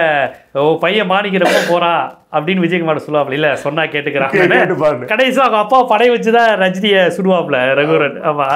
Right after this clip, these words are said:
Speaker 2: கரெக்ட். இதே கதை தான் அங்கேயும் நடந்தது. அப்பாவை அரெஸ்ட் பண்ணி உள்ள வச்சிருவாரு.
Speaker 1: அதுவும் மும்பைல தான் நடந்துச்சு அந்த கதை.
Speaker 2: ஆமா. <laughs> கரெக்டா பிடிச்சீங்க.
Speaker 1: ஆ.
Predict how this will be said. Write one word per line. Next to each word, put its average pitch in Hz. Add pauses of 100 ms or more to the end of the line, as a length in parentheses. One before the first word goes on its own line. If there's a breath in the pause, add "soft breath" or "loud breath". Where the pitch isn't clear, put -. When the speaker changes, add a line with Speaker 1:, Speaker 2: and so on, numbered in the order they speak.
(180)
Speaker 2:
கரெக்ட். 147
இதே 185
கதை 151
தான் 165
அங்கேயும் 151
நடந்தது. 107 (520 loud breath)
அப்பாவை 175
அரெஸ்ட் 165
பண்ணி 160
உள்ள 160
வச்சிருவாரு. 113
Speaker 1:
அதுவும் 226
மும்பைல 208
தான் 202
நடந்துச்சு 165
அந்த 143
கதை. 143
Speaker 2:
ஆமா. 156 (540)
<laughs> 190
கரெக்டா 185
பிடிச்சீங்க. 175
Speaker 1:
ஆ. 170